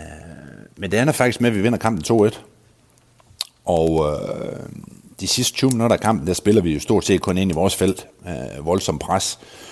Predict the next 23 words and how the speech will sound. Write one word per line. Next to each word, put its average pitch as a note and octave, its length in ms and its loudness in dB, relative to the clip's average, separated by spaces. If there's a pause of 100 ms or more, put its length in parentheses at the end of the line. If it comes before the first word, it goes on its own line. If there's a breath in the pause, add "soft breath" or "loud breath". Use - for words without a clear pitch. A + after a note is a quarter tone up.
(140)
fra - 120 -6
Manchester E2+ 460 -4
United, F2 400 2
og D2+ 120 2
vi F2 80 2
har E2+ 120 2
fået D#2+ 340 2
en, D#2 120 -6
øh, C#2+ 260 -10 (1000 soft breath)
mand G2 240 2
udvist. F#2 600 0 (380)
Og E2+ 120 -2
hver A2 140 4
gang G2 180 4
vi G#2+ 80 6
blokerer F#2+ 440 4
skud, A2 360 4
eller D2 400 2
de - 180 -6
misser G#2 260 2
en E2+ 80 -2
chance, G2+ 480 0
eller C#2+ 520 0